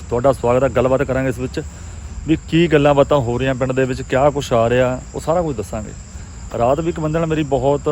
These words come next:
ਲੰਬੀ ਟਾਕ ਹੋਈ ਹੈ ਸਰਪੰਚੀ ਦੇ ਮੁੱਦੇ ਪਰ ਵੀ। ਕਹਿੰਦੇ ਵੀ ਸਰਪੰਚ ਦੀਆਂ ਬਹੁਤ ਪਾਵਰਾਂ ਹੁੰਦੀਆਂ ਜਿਹੜੀਆਂ ਨੂੰ ਆਪਣੇ ਲੋਕਾਂ ਨੂੰ ਪਤਾ ਹੀ ਨਹੀਂ ਹੈਗਾ। ਵੀ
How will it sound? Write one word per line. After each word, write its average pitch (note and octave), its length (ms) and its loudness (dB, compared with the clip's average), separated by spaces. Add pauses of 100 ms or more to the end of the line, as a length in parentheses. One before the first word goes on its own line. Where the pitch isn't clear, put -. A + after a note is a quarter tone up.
(180)
ਲੰਬੀ A#2 340 -2
ਟਾਕ B2+ 320 2
ਹੋਈ B2 200 0
ਹੈ C#3 100 0
ਸਰਪੰਚੀ C3 480 -6
ਦੇ B2 60 -4
ਮੁੱਦੇ A#2 280 -4
ਪਰ A#2 140 -4
ਵੀ। C#3 140 -6
ਕਹਿੰਦੇ - 680 -10
ਵੀ F3+ 60 -4
ਸਰਪੰਚ C3+ 420 -6
ਦੀਆਂ D3+ 120 0
ਬਹੁਤ A#2+ 460 -2
ਪਾਵਰਾਂ A#2+ 400 0
ਹੁੰਦੀਆਂ A#2+ 240 -2
ਜਿਹੜੀਆਂ C#3 260 -2
ਨੂੰ D#3 220 -4 (200)
ਆਪਣੇ C3+ 220 -2
ਲੋਕਾਂ B2 300 -4
ਨੂੰ C3+ 80 -4
ਪਤਾ A#2 220 -2
ਹੀ A2+ 80 0
ਨਹੀਂ G#2+ 140 -4
ਹੈਗਾ। G2 240 -8 (920)
ਵੀ D3 400 0